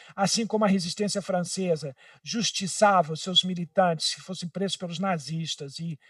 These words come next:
e confessasse e dedurasse, entregasse militantes, eles seriam justiçados, né, na guerra contra o nazismo, na França, na resistência francesa. Os militares do Serviço de Informações de Inteligência não aceitam a quebra de silêncio.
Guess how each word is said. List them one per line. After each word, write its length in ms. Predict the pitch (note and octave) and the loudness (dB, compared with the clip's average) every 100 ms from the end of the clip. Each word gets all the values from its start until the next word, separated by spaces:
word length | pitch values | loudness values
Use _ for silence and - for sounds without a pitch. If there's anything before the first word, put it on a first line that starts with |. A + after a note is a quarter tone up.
| _ _ - | _ _ -2
e 240 | F#3+ F3+ | 0 0
confessasse 1040 | - G3+ - F3+ - F#3+ G#3+ G3 - E3+ C#3+ - F3 | 2 2 4 0 2 2 4 2 0 -6 -10 -14 -6
e 100 | E3+ | -2
dedurasse, 640 | F#3 F3 F3 G#3 G#3+ F3+ | 0 2 4 6 6 2
entregasse 540 | E3+ E3+ F#3 F#3+ - | -4 0 2 2 0
militantes, 580 | E3 D#3+ D3+ G3 A#3+ - | -6 -8 -2 4 4 2
eles 160 | F3 D3+ | -6 -6
seriam 240 | E3+ F3+ | -6 -6
justiçados, 840 | D#3+ F3 - D3 - G3+ B3 F3+ D#3 | -8 -8 -10 -10 0 4 2 0 -6
né, 160 | F#3+ | -4
na 100 | F#3 | -4
guerra 380 | D3+ E3 F#3+ E3 | -4 2 2 2
contra 260 | F3 E3 D#3 | -6 -10 -8
o 40 | |
nazismo, 600 | D#3 D3 B2+ G#3+ C4+ G3 | -8 -8 -6 -6 -4 -6
na 140 | D#3+ C#3+ | -8 -8
França, 420 | F3+ B3 D4+ F#3+ | -2 -2 -2 -2
na 60 | |
resistência 500 | E3 E3+ D#3 F3+ E3+ | -2 -4 -4 -8 -8
francesa. 600 | - F3+ - C4 D4+ E3+ - - - - - | -8 -10 -6 -2 0 0 -6 -20 -20 -20 -14
Os 140 | C4+ A3 | -8 -4
militares 880 | C#4+ C4+ - A#3 B3 D4 - - - - E3 | -2 0 6 6 6 4 -4 -6 -10 -20 -14
do 120 | C#3+ | -4
Serviço 400 | - G3+ G3 G#3+ | 0 0 0 -2
de 80 | G3+ | -2
Informações 640 | F3 F#3 D#3 D#3+ - G#3 G#3+ | 2 2 2 -4 -4 -4 -4
de 80 | G3 | -4
Inteligência 420 | G3+ G3 C#4 C4 | -6 -6 -4 4
não 240 | C#4 D#4+ | 8 10
aceitam 520 | E4+ - B3 C#4 - | 8 6 4 4 6
a 40 | D4 | 4
quebra 320 | A#3+ A#3 C4 | 6 4 4
de 140 | A#3+ B3 C#4+ | -6 -16 -6
silêncio. 560 | - D4+ A3+ G#3 - | -6 -4 -2 -2 -4